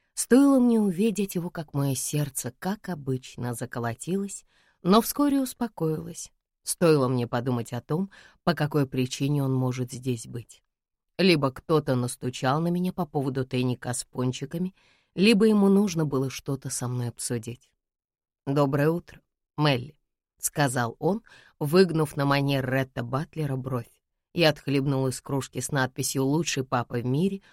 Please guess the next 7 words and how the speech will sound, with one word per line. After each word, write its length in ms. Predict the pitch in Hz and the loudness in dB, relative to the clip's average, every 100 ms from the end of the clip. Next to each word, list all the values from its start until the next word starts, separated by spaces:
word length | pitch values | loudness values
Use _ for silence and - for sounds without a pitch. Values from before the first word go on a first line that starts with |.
| _ _ | _ _
украшенной 640 | 180 - 151 147 - 139 131 | 0 0 0 -2 -2 -4 -6
крошечными 800 | - 156 147 - - - 131 123 | -2 0 0 -2 -12 -6 -4 -4
отпечатками 760 | 120 127 - 139 147 - 151 | -6 -10 -8 -8 -8 -6 -6
больших 440 | 139 127 - 127 - | -4 -4 -6 -10 -10
пальцев. 440 | - 123 - - _ _ _ _ _ _ _ _ _ _ - | -12 -12 -14 -20 _ _ _ _ _ _ _ _ _ _ -8
«Доброе 440 | 151 139 135 131 | -2 -2 -2 -6
утро». 320 | 135 131 170 | -10 -12 -16